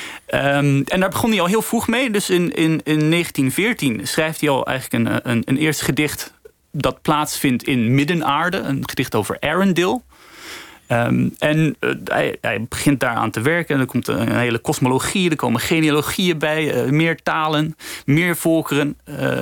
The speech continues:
een hele, eh, wereldgeschiedenis. Vervolgens, eh, krijgt hij ook kinderen.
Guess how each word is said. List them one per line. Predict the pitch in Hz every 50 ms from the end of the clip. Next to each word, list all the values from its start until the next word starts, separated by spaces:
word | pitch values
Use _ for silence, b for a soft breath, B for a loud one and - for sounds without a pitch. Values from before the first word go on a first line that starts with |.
| 135 -
een | - -
hele, | 120 139 147 139 127 117
eh, | 117 120 - 117 117 117 113 - 131 - - - 156
wereldgeschiedenis. | 147 175 185 185 - - - - 147 139 143 147 - - - _ - _ _ _ _ _ _ _ _ _ _ _ _ _ - - - -
Vervolgens, | 151 - 160 139 190 214 175 165 143 135 - B B B B B B B B B B
eh, | - 139 131 127 127 127 123 123 120 117 - - - - 139
krijgt | - - 165 - -
hij | 127
ook | - -
kinderen. | - 196 185 185 196 220 240 233